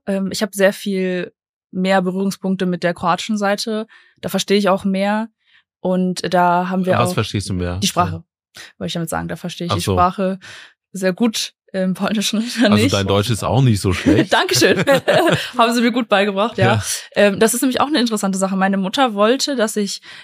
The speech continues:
Speaker 1: in der, äh, im Kindergarten, in der Schule und auch von Haus aus nur Deutsch spreche
Speaker 2: Mhm.
Speaker 1: und auch nur Deutsch lerne. Und sie haben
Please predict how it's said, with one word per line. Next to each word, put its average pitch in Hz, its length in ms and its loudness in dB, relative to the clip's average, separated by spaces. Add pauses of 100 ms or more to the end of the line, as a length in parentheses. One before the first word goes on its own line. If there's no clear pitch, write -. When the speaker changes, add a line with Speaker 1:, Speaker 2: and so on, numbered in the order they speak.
(100)
Speaker 1:
in 196 140 0
der, 196 400 4 (280)
äh, 185 180 0
im 180 100 -2
Kindergarten, 226 560 0
in 196 80 0
der 185 100 2
Schule 226 380 0
und 190 140 -2
auch 185 80 2
von 190 260 -2
Haus 202 280 2
aus 202 480 -2
nur 196 260 2
Deutsch 185 400 2
spreche 277 580 -2 (380)
Speaker 2:
Mhm. - 60 -14 (100)
Speaker 1:
und 196 120 0
auch 190 120 0
nur 208 160 2
Deutsch 196 340 0
lerne. 220 480 0
Und 202 220 -4
sie 190 200 0
haben 202 460 -2